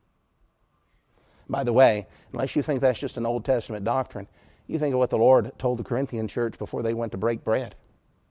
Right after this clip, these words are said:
Do you remember? At all manners of fighting inside the assembly,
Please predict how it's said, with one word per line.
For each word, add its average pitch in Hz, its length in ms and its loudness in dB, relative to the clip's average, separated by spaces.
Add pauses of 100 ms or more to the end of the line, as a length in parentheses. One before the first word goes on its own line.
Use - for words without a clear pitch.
(200)
Do - 60 -4
you 107 40 -4
remember? 113 260 -4 (2250)
At 113 100 0
all 135 200 8
manners 123 420 2
of 101 80 -12
fighting 113 540 4
inside 107 340 -4
the 101 100 -4
assembly, 101 460 -8